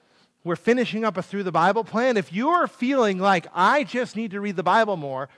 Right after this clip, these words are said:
do it and we'll support you. Send us an email, office at faithcommunityma dot com.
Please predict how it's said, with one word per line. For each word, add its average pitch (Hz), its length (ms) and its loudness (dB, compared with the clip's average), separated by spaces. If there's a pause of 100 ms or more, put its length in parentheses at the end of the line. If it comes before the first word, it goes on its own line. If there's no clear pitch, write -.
(260)
do 240 240 -2
it 247 80 4
and 208 80 -4
we'll 185 100 -8
support 170 460 -12
you. 107 180 -20 (640)
Send 240 260 0
us 247 140 2
an 220 80 -4
email, 170 280 -2
office 196 440 0
at 185 80 -10
faithcommunityma 175 920 -4
dot 135 220 -6
com. 113 340 -8